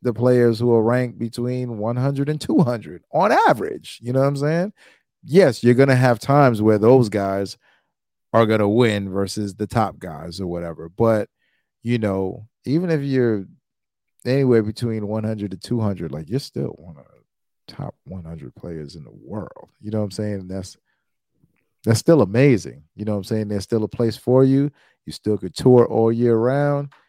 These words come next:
You know what I'm saying? Play in all the major tournaments, take your shots, make a name for yourself, get endorsements,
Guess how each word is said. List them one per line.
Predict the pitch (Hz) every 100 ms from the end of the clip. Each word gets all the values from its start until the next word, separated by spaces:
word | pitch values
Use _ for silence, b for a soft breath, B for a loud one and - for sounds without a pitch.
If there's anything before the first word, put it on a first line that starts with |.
| _ _
You | 101
know | 113
what | 113
I'm | 104
saying? | 113 117 113
Play | 117 107 110
in | 107
all | 110
the | 110
major | 110 113 110
tournaments, | - 131 131 131 131 127
take | - 95 92
your |
shots, | 92 - 127 120 -
make | 95 87
a |
name | 98 117 110
for | -
yourself, | 110 - 110 107 -
get | 87
endorsements, | 87 104 110 110 110 107 101